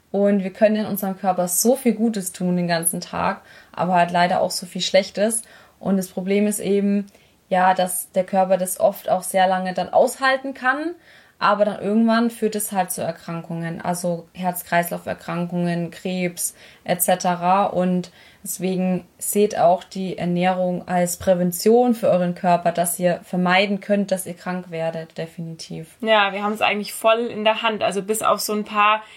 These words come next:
Speaker 2: genetische Sachen oder einfach Pech, ne, hat man schon viel in der Hand, so für seine
Speaker 1: Ja.
Speaker 2: Zukunft insgesamt.
Speaker 1: Aber man wird halt auch oft einfach beeinflusst von außen, also gerade die ganze Lebensmittelindustrie,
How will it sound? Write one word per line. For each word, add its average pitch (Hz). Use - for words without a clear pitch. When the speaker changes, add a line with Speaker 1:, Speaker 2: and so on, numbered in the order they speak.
Speaker 2:
genetische 220
Sachen 226
oder 196
einfach 196
Pech, 254
ne, 226
hat -
man 190
schon 233
viel 294
in 190
der 175
Hand, 175
so 185
für 196
seine 185
Speaker 1:
Ja. 208
Speaker 2:
Zukunft -
insgesamt. 185
Speaker 1:
Aber 226
man 247
wird 240
halt 233
auch -
oft -
einfach 202
beeinflusst 254
von 240
außen, 226
also 190
gerade 190
die 185
ganze 190
Lebensmittelindustrie, 190